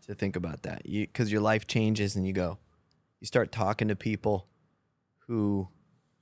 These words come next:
had, had, remember where they were at the same time that you can remember, but, like, the age is, like, way off.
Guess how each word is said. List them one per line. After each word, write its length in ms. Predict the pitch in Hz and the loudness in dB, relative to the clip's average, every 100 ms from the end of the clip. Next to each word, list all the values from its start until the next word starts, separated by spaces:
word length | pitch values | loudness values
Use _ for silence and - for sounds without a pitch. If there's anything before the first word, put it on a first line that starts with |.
| _ _ _ _ | _ _ _ _
had, 260 | 127 113 113 - | 2 2 2 0
had, 220 | 117 113 117 | 2 2 2
remember 400 | 113 113 127 123 | 4 6 6 6
where 180 | 117 | 6
they 180 | 107 131 | 4 4
were 200 | 139 117 | 6 4
at 100 | 110 | 4
the 80 | - | 0
same 240 | - 120 117 | -2 0 2
time 300 | 131 113 110 | 4 4 4
that 80 | |
you 140 | 92 110 | 0 -2
can 160 | - | 0
remember, 400 | 123 127 131 147 | 2 2 2 2
but, 200 | 135 107 | 2 0
like, 200 | 113 107 | 2 2
the 100 | - - | 0 0
age 260 | 98 120 117 | 2 2 2
is, 140 | 107 | -4
like, 220 | 107 92 | -4 -4
way 220 | 98 113 110 | 0 2 4
off. 300 | 110 131 | 2 -2